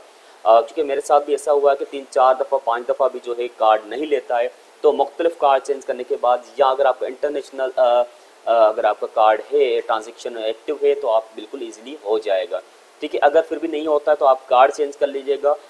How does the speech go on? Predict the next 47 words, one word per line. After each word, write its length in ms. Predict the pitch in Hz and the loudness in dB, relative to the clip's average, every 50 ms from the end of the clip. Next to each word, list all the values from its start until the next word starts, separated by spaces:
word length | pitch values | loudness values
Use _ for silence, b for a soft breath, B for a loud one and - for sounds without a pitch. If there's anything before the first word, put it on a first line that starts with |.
| B B B - | B B B 2
अ, 140 | - 117 120 | 2 4 4
इसमें 260 | 101 - - 147 131 | 2 0 -4 -8 -6
परेशान 300 | - 120 113 - 139 127 | -4 -4 -4 -4 -4 -6
होने 160 | 127 123 123 | -6 -6 -8
की 120 | 117 - 131 | -10 -12 -10
कोई 220 | - - 117 113 110 | -6 -2 -2 -2 -2
ज़रूरत 360 | 110 110 101 101 - - 101 | -2 -4 -6 -6 -6 -12 -18
नहीं 120 | 98 95 | -16 -14
है। 60 | 95 92 - | -14 -10 -8
ठीक 160 | 143 147 143 | -8 -6 -6
है, 60 | 180 180 - _ _ _ _ _ _ _ _ _ _ _ - | -8 -10 -12 _ _ _ _ _ _ _ _ _ _ _ 0
तो 180 | 175 175 170 | 0 0 0
जैसे 280 | 165 160 175 170 - 202 | 0 -2 -2 0 4 4
आपने 240 | 185 170 - 185 180 | 4 4 2 -2 -4
payment 320 | - 170 151 160 170 170 | -2 -2 -2 -2 -2 -4
submit 340 | - 185 165 165 170 180 175 | -2 -4 -4 -4 -4 -4 0
करवा 200 | 175 165 156 156 | 2 4 4 4
दी 120 | 151 165 | 2 0
तो 140 | 165 175 - - | -4 -6 -6 -4
एक 300 | - 165 170 175 - - | -2 -2 -2 -2 -2 0
हफ्ता 340 | 151 139 143 - - - 156 | 0 0 -2 -2 -2 -2 -2
यानी 180 | 156 156 151 147 | -2 -2 -4 -8
कि 80 | - | -6
दस 280 | - - 139 143 139 - | 0 2 2 2 2 -2
से 60 | - | -4
पन्द्रह 280 | - - 143 139 143 143 | -2 -2 0 2 2 0
दिन 140 | 143 135 | 0 -2
के 160 | 139 - - 139 | -8 -4 -4 -4
अंदर 220 | 127 123 135 135 | -4 -4 -2 -2
आपके 240 | 123 120 - - 147 | -2 -2 -2 -4 -4
डॉक्यूमेंटेशंस 840 | 135 123 113 - 123 123 117 - - 131 135 - - - - - - _ _ _ _ _ _ _ _ _ _ _ _ _ _ _ _ - - | -2 -4 -4 -6 -8 -14 -14 -14 -14 -16 -16 -16 -16 -14 -14 -14 -16 _ _ _ _ _ _ _ _ _ _ _ _ _ _ _ _ -6 0
complete 500 | 143 135 127 - - 143 147 151 151 - | 0 0 0 -2 -6 -6 -6 -6 -4 -4
evaluation 380 | 135 131 120 127 123 - - 147 | -6 -4 -2 -4 -4 -4 -6 -6
होके 340 | 147 123 117 113 - - 143 | -4 -4 -6 -6 -4 -2 0
आपके 300 | 120 110 107 - - 131 | 2 2 0 0 -4 -8
पास 340 | - - 113 123 131 - - | -2 0 0 0 -2 -4 -8
email 280 | 120 123 113 120 123 123 | -14 -10 -8 -6 -6 -4
होकर 240 | 117 107 - 127 107 | -4 -4 -4 -2 -2
आ 80 | 98 | -2
जाएंगे। 360 | 95 - 95 92 95 95 98 95 - | -2 -4 -6 -8 -10 -12 -16 -16 -14
ठीक 140 | - - - | -10 -8 -8
है, 80 | 190 - - b b b b b b b b b - | -8 -8 -10 b b b b b b b b b 0
तो 160 | 170 180 180 | 0 2 2
ये 100 | 170 185 | 2 0
total 300 | 180 185 170 170 202 196 | 0 0 2 4 4 4
process 460 | 196 - 185 170 170 - 185 - - | 4 2 -2 -2 -2 -6 -8 -8 -8
है, 120 | 180 175 | -8 -4